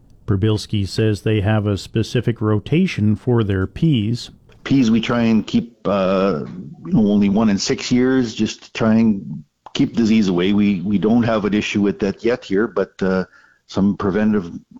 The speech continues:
Speaker 2: preventative measures, I think, are, are gonna pay off in the long run. So we, we kinda stretch our pea rotation a little longer.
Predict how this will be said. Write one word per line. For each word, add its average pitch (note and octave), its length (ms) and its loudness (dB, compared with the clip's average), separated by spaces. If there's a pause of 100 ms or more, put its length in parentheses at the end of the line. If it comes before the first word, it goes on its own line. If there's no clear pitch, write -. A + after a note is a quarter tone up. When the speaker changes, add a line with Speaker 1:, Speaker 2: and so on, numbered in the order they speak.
Speaker 2:
preventative G2+ 640 -2
measures, G#2 420 0
I G2 80 0
think, G#2+ 300 -2
are, F#2 260 0
are F#2+ 300 0
gonna F#2+ 160 0
pay G#2+ 180 -2
off G2+ 240 -2
in G2+ 80 0
the F#2 80 2
long G2 240 2
run. F2+ 220 0
So - 120 -14
we, F#2+ 140 -18 (300)
we G2 180 0
kinda G2 260 0
stretch - 360 -6
our F#2+ 220 0 (160)
pea B2+ 140 2
rotation F2+ 500 -2
a F2 60 0
little E2+ 160 0
longer. F2 400 -2